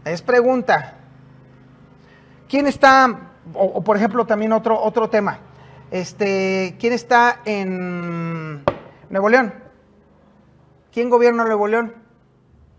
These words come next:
Ujú. Un partido que le hace, bueno, no un partido, un gobernador, el partido no tiene mucho, pero un, un gobernador que le hace gordo el caldo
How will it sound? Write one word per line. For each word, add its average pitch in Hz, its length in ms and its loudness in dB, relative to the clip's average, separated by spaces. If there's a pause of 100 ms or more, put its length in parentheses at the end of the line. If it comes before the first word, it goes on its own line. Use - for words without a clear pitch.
(260)
Ujú. 123 720 -14 (760)
Un 151 100 -18
partido 143 400 -14
que 143 100 -16
le 139 80 -8
hace, 139 380 -12 (240)
bueno, 254 180 -2
no 247 120 0
un 277 60 -8
partido, 165 360 -2
un 190 80 -6
gobernador, 175 640 -4
el 151 100 -8
partido 175 400 -4
no 165 180 -6
tiene 143 160 -14
mucho, 131 160 -20 (320)
pero 180 160 -4
un, 202 300 -6
un 190 260 -6
gobernador 170 460 -4
que - 80 -14
le 165 80 -8
hace 156 160 -10
gordo 151 240 -8
el 147 100 -12
caldo 139 400 -8